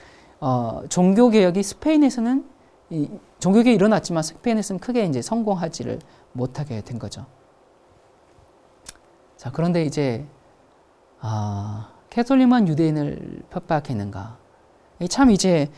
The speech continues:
가슴 아픈 역사가 또 시작이 되는데요. 천오백사십삼 년 루터는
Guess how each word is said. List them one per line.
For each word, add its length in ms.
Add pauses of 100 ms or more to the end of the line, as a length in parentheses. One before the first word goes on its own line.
(160)
가슴 240
아픈 280
역사가 420
또 180
시작이 440
되는데요. 560 (600)
천오백사십삼 920
년 220 (640)
루터는 760